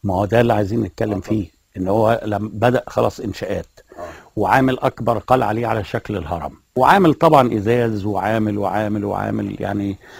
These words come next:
Speaker 1: هنتكلم في كل شيء حضرتك هتسألني عنه، وهفصل لك المسموح يعني.
Speaker 2: تمام.
Speaker 1: لأن في جزء أنا مخليه عن شيء مهم جدًا، اللي هو عن لقاء في العصر الحديث.
Speaker 2: مم.
Speaker 1: فده إن شاء الله هنعلنه للأمة.
Speaker 2: طب ال-، القلعة دي هل فيها جزء تحت المية؟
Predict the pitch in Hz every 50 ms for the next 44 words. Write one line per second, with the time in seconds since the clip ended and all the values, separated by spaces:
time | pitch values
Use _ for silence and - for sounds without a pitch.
0 | - - _ - - 143 151 - - 165 156 156 147 127 120 - - - 139 135
1 | 120 110 - - - - - 113 113 - 95 101 - - - 113 110 117 113 104
2 | 113 135 147 160 156 - - - - - 117 - - - 127 131 127 110 98 -
3 | - 92 87 87 87 92 90 - - 110 110 98 - - - 71 - - - -
4 | - - - - - _ - 117 107 98 - 123 107 110 127 135 135 120 - -
5 | - 117 107 104 104 98 - 107 107 107 107 123 147 170 160 - _ _ _ _
6 | _ - _ _ _ _ - 85 95 107 104 - - - 135 123 117 110 113 107
7 | 120 127 120 113 110 110 131 127 131 123 117 110 110 127 123 107 92 104 110 107
8 | 104 107 107 - 123 139 - - - 117 113 101 107 131 - - - 107 98 85
9 | - - 90 85 78 78 69 - - - - - - _ 85 85 87 85 82 _
10 | _ _ _ _ 101 104 98 98 101 92 92 98 - - 104 101 104 117 120 120
11 | 113 - - 117 107 107 117 107 - - 101 98 92 90 95 107 110 107 107 98
12 | 92 92 92 101 - - - 104 113 107 95 - - 104 110 - - 113 110 110
13 | - - 131 147 151 127 123 127 127 147 143 127 120 147 151 139 - 147 135 131
14 | 117 135 156 151 120 - _ _ 104 - - - - 113 110 127 143 175 185